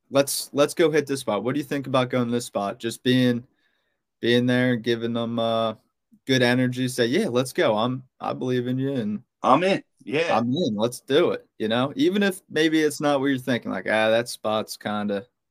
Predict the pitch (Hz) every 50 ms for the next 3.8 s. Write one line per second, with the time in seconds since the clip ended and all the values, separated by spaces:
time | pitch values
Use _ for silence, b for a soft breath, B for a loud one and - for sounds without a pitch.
0 | _ _ _ - _ _ _ _ _ _ _ - 98 - - 117 107 92 92 -
1 | 117 117 123 120 120 120 113 - - 120 113 113 113 113 117 101 98 98 - _
2 | _ _ _ _ _ _ _ _ - 120 123 120 120 120 117 117 117 117 117 110
3 | 101 98 95 - 101 101 104 98 104 104 95 - - - - _